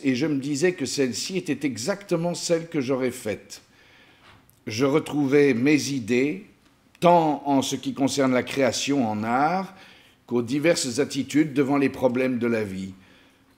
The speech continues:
C'est toujours merveilleux de se découvrir un frère quelque part. Je tourne une page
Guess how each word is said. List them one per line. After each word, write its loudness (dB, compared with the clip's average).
C'est -6
toujours 2
merveilleux 6
de -4
se -8
découvrir -2
un -4
frère -2
quelque -8
part. -14
Je -2
tourne 4
une 0
page 4